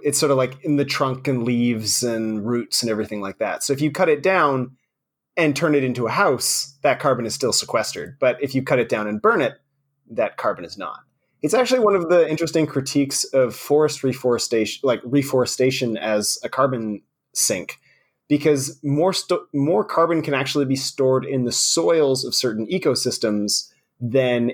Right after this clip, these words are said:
in the body of a tree. And the rainforest actually has notoriously thin soil.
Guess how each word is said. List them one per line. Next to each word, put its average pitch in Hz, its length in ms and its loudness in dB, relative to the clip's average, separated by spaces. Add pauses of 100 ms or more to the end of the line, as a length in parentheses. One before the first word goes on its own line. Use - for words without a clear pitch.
in 117 420 2
the 113 80 -4
body 107 380 2
of 98 100 -2
a 101 60 -8
tree. - 560 -4 (560)
And 123 400 0
the 135 100 0
rainforest 143 560 2
actually 123 360 0
has 113 220 0
notoriously 135 880 2
thin 139 380 2
soil. 98 720 -2